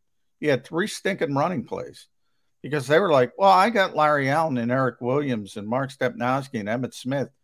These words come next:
Here it comes. Stop it." And nobody could stop it. So there is something, execution is more important than scheme. If you have good players and they execute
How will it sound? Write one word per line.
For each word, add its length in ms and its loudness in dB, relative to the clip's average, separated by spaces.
Here 180 0
it 120 -8
comes. 460 0
Stop 420 4
it." 200 -6
And 180 0
nobody 380 2
could 200 -8
stop 440 0
it. 140 -12
So 580 2
there 240 4
is 120 -4
something, 680 -2
execution 800 -6
is 200 -6
more 180 0
important 480 -8
than 120 -12
scheme. 460 -6
If 160 -12
you 120 -4
have 200 0
good 240 -8
players 540 0
and 140 -10
they 200 -4
execute 720 -8